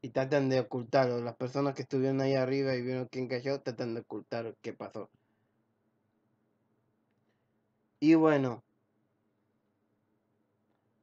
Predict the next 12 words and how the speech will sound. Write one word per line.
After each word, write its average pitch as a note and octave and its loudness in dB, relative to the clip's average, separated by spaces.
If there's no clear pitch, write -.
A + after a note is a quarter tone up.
Eh, C#3 4
empiezan D#3 2
a - 4
aparecer D3 2
también C#3+ 2
nuevos D3 2
personajes. C3 -2
Y C#3 0
bueno. C3 0
Y C3+ 0
luego G#3+ 6
tenemos E3 2